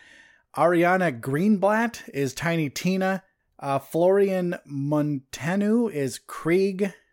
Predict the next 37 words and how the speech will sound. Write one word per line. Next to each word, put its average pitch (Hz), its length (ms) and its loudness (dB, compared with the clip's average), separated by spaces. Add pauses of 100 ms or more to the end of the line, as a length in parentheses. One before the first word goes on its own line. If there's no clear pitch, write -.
(200)
Anyone 190 220 -8
else? 214 180 -2
Uh, 208 140 4
that's 254 240 0
it 233 260 0
for 160 140 0
now. 135 600 0 (320)
So 233 160 2
my 330 200 2
question, 156 680 0 (560)
my 247 160 -2
question 160 400 2
right 226 160 4
now, 113 320 -2 (340)
the 143 80 -8
question 175 280 0
I 196 100 2
have 175 460 0
set 151 180 -2
on 160 100 0
my 233 100 6
tongue 143 280 2
that 143 80 2
I'm 139 100 2
about 135 240 0
to - 60 0
say, - 340 -8 (520)
is 254 200 0
why, 139 460 -2 (320)
why, 277 240 2
why, 208 280 4
why, 123 500 0 (360)
why, 196 340 2
why, 151 520 2 (240)
why, 170 520 0 (320)
why, 123 440 2
why, - 440 4